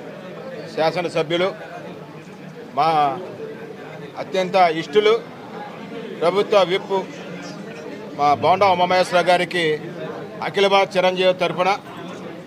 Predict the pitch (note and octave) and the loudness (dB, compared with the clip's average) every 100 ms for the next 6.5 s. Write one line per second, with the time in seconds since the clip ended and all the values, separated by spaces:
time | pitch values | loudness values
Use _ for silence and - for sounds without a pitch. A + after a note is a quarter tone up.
0 | - - - - - C#3+ F#3+ F#3 F#3 F3+ | -16 -14 -14 -14 -10 2 6 8 6 4
1 | F3+ F3 F#3 F3 D3 E3+ F3 E3+ D#3+ D3+ | 0 0 2 0 2 -2 0 0 0 -2
2 | E3 E3 C#3 - - - - D3 F3 F3+ | 2 4 4 0 -12 -10 -8 -4 0 2
3 | E3 E3 F#3 F3+ F3+ E3+ F3 F3 F3+ - | 4 4 6 6 4 2 2 2 -2 0
4 | F3 A3 A#3+ D3+ - - - - - - | 4 4 4 -2 -10 -10 -10 -12 -12 -14
5 | - - - - E3 F#3 F#3 F#3+ F#3 G#3 | -12 -12 -12 -2 0 2 2 4 4 4
6 | A3+ G#3+ G#3+ F#3 | 2 4 6 4